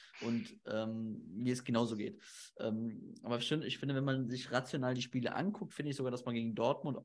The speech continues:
auch, nicht um den Jungen jetzt schlecht zu machen oder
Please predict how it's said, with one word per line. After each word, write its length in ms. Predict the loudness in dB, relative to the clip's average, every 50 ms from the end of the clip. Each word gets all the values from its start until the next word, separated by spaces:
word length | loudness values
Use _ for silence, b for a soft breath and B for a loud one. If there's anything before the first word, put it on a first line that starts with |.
| -4
auch, 600 | -2 2 4 6 6 6 6 4 4 2 0 0
nicht 180 | 0 0 2 2
um 80 | 2
den 120 | 2 2 2
Jungen 180 | 2 2 2
jetzt 140 | 2 2 0
schlecht 340 | -2 -2 -2 -2 -2 -4 -6
zu 100 | -6 -6
machen 380 | -4 -4 -4 -4 -4 -6 -8 -6
oder 300 | -2 2 2 2 2